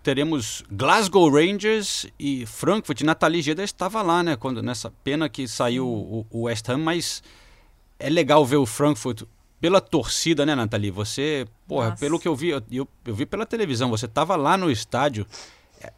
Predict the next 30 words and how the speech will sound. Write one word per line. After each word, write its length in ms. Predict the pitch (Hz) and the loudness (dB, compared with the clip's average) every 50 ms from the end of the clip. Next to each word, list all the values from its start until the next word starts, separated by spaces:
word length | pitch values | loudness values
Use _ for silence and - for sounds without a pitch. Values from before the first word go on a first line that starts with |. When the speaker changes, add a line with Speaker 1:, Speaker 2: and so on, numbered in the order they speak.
| - - | -12 -12
Speaker 1:
é, 60 | - _ | -12 _
o, 260 | - - - - 165 170 | -10 -10 -6 -4 -2 -4
o 40 | |
que 160 | - - - 226 | -2 -2 -4 -6
tem, 320 | - - 220 226 311 - _ _ _ - | -2 0 0 0 0 -4 _ _ _ -16
porque 120 | - - | -10 -6
a 40 | 185 | -2
gente 220 | 175 262 269 - 226 | -2 0 0 0 -2
vê 200 | 151 143 190 185 | 0 0 0 2
em 100 | 180 175 | 4 4
alguns 600 | 156 143 117 131 170 208 202 170 123 107 107 - | 2 2 2 0 -2 0 0 0 0 -2 -4 -6
estádios 640 | 120 117 - - - 135 139 123 117 110 101 - - - | -6 -6 -6 -2 0 0 0 0 0 -4 -4 -6 -10 -8
europeus, 760 | 113 117 110 107 104 107 - 113 135 143 147 143 123 107 95 | -6 -4 -4 -4 -6 -6 -6 -4 -2 -2 -2 -2 -2 -4 -6
na 80 | 104 120 | -6 -8
Inglaterra, 420 | 135 135 127 120 110 135 160 165 | -6 -6 -6 -8 -6 -6 -6 -6
hum, 360 | 123 101 101 113 123 131 117 107 - - 107 | -6 -6 -6 -6 -6 -6 -6 -10 -12 -16 -12
quase 240 | - - 120 113 104 | -6 -6 -4 -4 -2
nunca, 360 | 104 107 117 131 139 117 - | -2 -2 0 0 -2 -4 -4
mas 140 | 107 117 120 | -6 -6 -4
às 120 | 139 143 135 | -4 -4 -6
vezes, 380 | 147 180 196 190 160 143 131 - | -6 -8 -8 -8 -10 -12 -10 -8
sei 80 | - | -4
lá, 100 | 135 123 | -2 -2
na 100 | 113 107 | -2 -2
Espanha 360 | 104 104 - - - 139 135 | -4 -6 -6 -6 -4 -4 -4
tem 140 | 113 143 151 | -2 -2 -2
ali 100 | 151 147 | 0 0
os, 220 | 151 143 117 101 110 | 0 0 -2 -2 -4
os, 320 | 110 110 113 113 110 107 | -6 -8 -6 -6 -6 -6
os, 380 | 107 120 110 107 - - - - | -6 -6 -6 -8 -8 -12 -16 -20